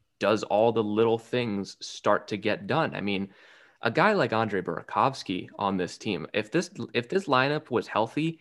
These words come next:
he's benched the next game. He was t-, terrible. He was exact, the exact representation of why this team is struggling so much right now, or as much as they can with all this talent, because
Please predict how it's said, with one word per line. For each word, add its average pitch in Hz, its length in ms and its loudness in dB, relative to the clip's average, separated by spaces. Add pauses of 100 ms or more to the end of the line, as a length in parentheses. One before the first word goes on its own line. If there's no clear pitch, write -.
he's 131 300 -2 (400)
benched 98 480 0
the 98 80 -4
next 82 300 -8
game. 80 420 -8
He 156 200 -2
was 98 300 -4 (140)
t-, - 100 -20 (380)
terrible. 92 520 0 (220)
He 127 160 0
was 110 400 0
exact, 110 680 0 (140)
the 120 140 0
exact 117 560 0
representation 120 1120 -2 (340)
of 104 180 2 (260)
why 117 440 0
this 98 320 -2
team 131 500 -4 (340)
is 107 240 -4
struggling 104 800 0
so 110 480 -2 (160)
much 104 400 -4
right 92 180 0
now, 85 200 -6
or 104 140 2
as 101 120 -2
much 127 220 0
as 113 100 -6
they 110 160 -2
can 151 340 -2
with 90 160 -2
all 95 140 -2
this 92 220 -8
talent, 135 380 -6
because 95 480 0